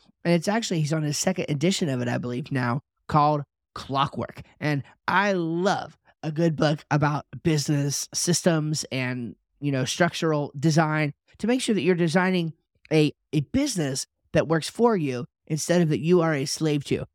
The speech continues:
There's lots of really good books about this. Clockwork is one of them. Um, uh, The E-Myth by Michael Gerber is another one that I'm hu-, you know, hugely in love with, and there's even more. So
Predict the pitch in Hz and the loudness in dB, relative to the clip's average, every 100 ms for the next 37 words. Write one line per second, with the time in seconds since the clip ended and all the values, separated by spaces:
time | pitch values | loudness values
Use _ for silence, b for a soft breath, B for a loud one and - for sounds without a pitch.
0 | _ 156 165 156 160 196 240 214 170 143 | _ 2 2 2 -2 0 2 4 2 2
1 | 165 - 147 147 147 151 - - - 160 | 0 0 0 0 2 0 -2 -6 -2 -2
2 | 156 151 151 131 165 160 139 156 147 - | 0 -6 -6 -4 0 0 2 2 2 -2
3 | _ _ _ _ _ _ _ - - 127 | _ _ _ _ _ _ _ -20 -6 -4
4 | 110 110 - _ _ _ _ - 73 50 | -4 -6 -10 _ _ _ _ -12 -10 -8
5 | 50 - - 147 143 180 175 175 156 143 | -10 -12 -6 -4 2 4 4 4 2 2
6 | 156 - 139 147 143 143 110 131 131 143 | 0 -2 0 2 2 2 2 0 2 4
7 | 147 151 147 139 135 131 123 - - - | 4 4 4 2 0 -2 -4 -8 -14 -12
8 | 87 87 113 120 - - - 208 202 147 | -10 -6 -4 -4 -6 -12 0 4 6 4
9 | 156 147 127 139 135 135 139 127 139 139 | -2 -2 0 0 0 2 0 0 0 0
10 | - _ - 160 160 156 147 143 117 - | -4 _ 2 4 4 2 0 -2 -4 -8
11 | B - 190 170 | B -2 0 0